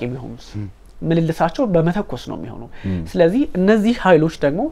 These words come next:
Speaker 1: በድርድርም ሆነ ነገሮችን መፍትሄ የሚያመጡት ልክ በ-፣ ወታደራዊ አስተሳሰብ ስላላቸው፣ ሁሉም ወታደር ተኳሽ፣ ሁሉም ወታደር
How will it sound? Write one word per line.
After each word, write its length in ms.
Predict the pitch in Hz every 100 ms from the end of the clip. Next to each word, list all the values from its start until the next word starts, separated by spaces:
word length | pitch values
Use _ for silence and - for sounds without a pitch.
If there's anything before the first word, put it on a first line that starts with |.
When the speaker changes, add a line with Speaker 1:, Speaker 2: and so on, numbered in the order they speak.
| - -
Speaker 1:
በድርድርም 580 | 165 160 165 151 165 175
ሆነ 220 | 170 160 226 269 -
ነገሮችን 560 | 156 156 156 - 220 175
መፍትሄ 300 | 165 - 160
የሚያመጡት 520 | 151 147 147 277 - - - - - -
ልክ 180 | 277 - - -
በ-፣ 180 | 180 -
ወታደራዊ 520 | 165 202 220 170 175
አስተሳሰብ 560 | 147 - 165 139 - 131
ስላላቸው፣ 560 | - 120 104 90 - 110 -
ሁሉም 300 | 175 165 151
ወታደር 440 | 139 - 139 139
ተኳሽ፣ 360 | - 151 208 196
ሁሉም 220 | 156 139
ወታደር 420 | 135 - 131 139